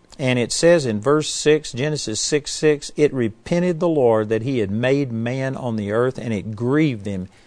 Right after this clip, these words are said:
at his heart." Man, I think that's one of the saddest scriptures in the entire Bible. God is love, First John four eight. God created us for love and fellowship.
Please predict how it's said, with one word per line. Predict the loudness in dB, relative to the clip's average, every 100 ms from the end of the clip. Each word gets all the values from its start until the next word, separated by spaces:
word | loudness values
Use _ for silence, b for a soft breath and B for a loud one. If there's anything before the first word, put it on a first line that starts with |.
| b b
at | -8 -8
his | -8
heart." | -6 -6 -6 -12 _ _ _ _ _ _ _ _ _ _ -6
Man, | -2 2
I | 2
think | 2 -2 -2
that's | 0 -2 -4
one | -6
of | -6
the | -8
saddest | -6 -4 -4 -6
scriptures | -4 -6 -4 -8 -8 -12 _ _ _ _ -12
in | -8
the | -6 -8
entire | -8 -8 -6
Bible. | -6 -6 -10 -16 _ _ _ _ _ 0
God | 6 6 6 2 -4 -12 -16
is | -6 -4 -4
love, | -4 -4 -4 -8
First | -6 -6 -6
John | -8 -6 -8
four | -6 -4 -4 -6
eight. | -8 -8 -10
God | -2 2 2 0
created | -6 -4 -4 -4 -2 -2 -4
us | -8 -8
for | -10 -6
love | -4 -2 -4 -6
and | -10
fellowship. | -6 -4 -4 -8 -10 -10